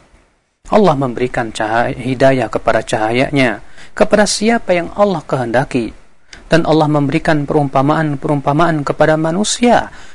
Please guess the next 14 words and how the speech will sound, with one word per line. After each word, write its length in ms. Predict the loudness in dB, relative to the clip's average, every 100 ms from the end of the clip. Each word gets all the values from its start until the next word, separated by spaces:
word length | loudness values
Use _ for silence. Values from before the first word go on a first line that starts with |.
| -4
dan 240 | -2 -2 0
Allah 320 | 0 2 -2 -4
mengetahui 480 | -8 -8 -6 -6 -6
segala 400 | -4 -2 0 -2
sesuatu. 720 | -6 -6 -4 -4 -4 -6 -10 _ _ _ _ -12
"Fi 400 | 0 2 4 2
buyutin 800 | 0 2 2 0 0 -2 -2 0
adinallahu 800 | 0 2 2 0 0 0 0 0
an 240 | -2 -2
turfa'a 480 | -4 -2 2 4 4
wa 80 | 4
yudhkara 480 | 2 0 0 0 0
fiha 240 | -2 -4
ismuh 320 | -4 0 -2